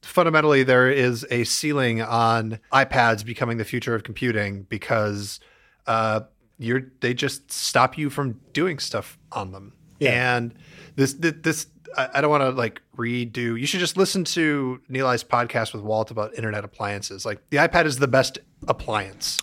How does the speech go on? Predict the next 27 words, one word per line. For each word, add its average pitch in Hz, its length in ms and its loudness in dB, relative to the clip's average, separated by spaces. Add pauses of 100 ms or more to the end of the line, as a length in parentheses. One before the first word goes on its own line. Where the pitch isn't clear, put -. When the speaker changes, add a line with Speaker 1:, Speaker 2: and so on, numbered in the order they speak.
Speaker 2:
Ah, 208 240 6
so - 120 0
you 156 80 6
agree 185 200 6
Speaker 1:
computer. - 20 6
Speaker 2:
with 180 160 2
me. 107 240 -4 (220)
Speaker 1:
But 151 240 6
Speaker 2:
Walt, 156 120 4
Walt 175 180 6
and 185 80 2
I 160 60 6
disagreed 135 520 0
on 85 100 -14
that. - 160 -8
Speaker 1:
Well, 202 180 8
I 170 100 8
think 220 140 8
it's - 140 0
a - 100 -6
great 151 300 4
appliance, 135 640 2
but 127 140 -4
it's 110 140 -4
Speaker 2:
Yeah. 139 120 2
Speaker 1:
definitely, 147 580 0
like, 113 220 -2